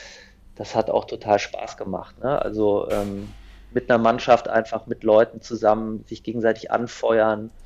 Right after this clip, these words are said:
Ähm, natürlich auch der Druck, dass man irgendwie dann Verantwortung hat und nicht nur für sich spielt, ne? Also, dass man den entscheidenden Punkt holen muss. Das ist auch manchmal schwierig, finde ich, bei so einem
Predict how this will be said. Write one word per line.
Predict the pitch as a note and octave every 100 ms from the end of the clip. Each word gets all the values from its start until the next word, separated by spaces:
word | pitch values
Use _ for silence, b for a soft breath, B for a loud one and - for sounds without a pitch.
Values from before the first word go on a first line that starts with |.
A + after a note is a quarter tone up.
| b b b b _ -
Ähm, | A2+ A2
natürlich | A2+ A#2+ - D3+ -
auch | B2+
der | -
Druck, | B2 B2+ D3+ D#3
dass | C3 C3
man | C3 A#2+
irgendwie | A#2+ B2 - B2 A#2+ - _ _ _ _ _ -
dann | A#2+ A#2+
Verantwortung | - - D3 - D3+ E3 D3+
hat | D#3 C3
und |
nicht | B2+ -
nur | B2+
für | B2
sich | D#3 D#3
spielt, | - - F3 G3 - -
ne? | C#3 E3
Also, | A#2 A#2+
dass | B2 B2
man | A#2 A#2
den | A#2
entscheidenden | A#2+ A#2+ A#2+ B2+ C#3 B2+
Punkt | - D#3 D#3
holen | C#3+ C#3+ C#3+
muss. | D3 D3 -
Das | -
ist | G2 -
auch | -
manchmal | B2+ B2 - A#2+
schwierig, | - C#3+ D3+ D3+
finde | D3 C#3+
ich, |
bei | C#3
so | C3+
einem | C3+